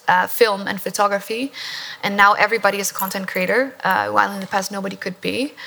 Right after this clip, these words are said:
And we really see that in the future, everybody can be a fashion designer and design their own garments really easily with whatever fantasy they have. So it,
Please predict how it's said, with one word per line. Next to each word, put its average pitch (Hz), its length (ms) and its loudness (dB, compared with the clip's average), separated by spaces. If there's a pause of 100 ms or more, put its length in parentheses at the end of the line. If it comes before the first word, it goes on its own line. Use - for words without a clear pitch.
(420)
And 202 140 0
we 214 100 2
really 220 240 0
see 208 240 -4
that 196 240 4
in 214 140 -6
the 202 80 -4
future, 208 480 0
everybody 202 380 2
can 196 160 -6
be 185 120 -6
a 185 40 -6
fashion 196 360 -2
designer 190 360 0
and 190 140 -4
design 196 360 0
their 190 120 0
own 190 200 -2
garments 185 500 0
really 202 320 -4
easily 185 480 -2
with 185 220 -6
whatever 185 280 2
fantasy 185 460 -4
they - 120 -2
have. 190 300 0
So 185 300 2 (460)
it, 202 200 -2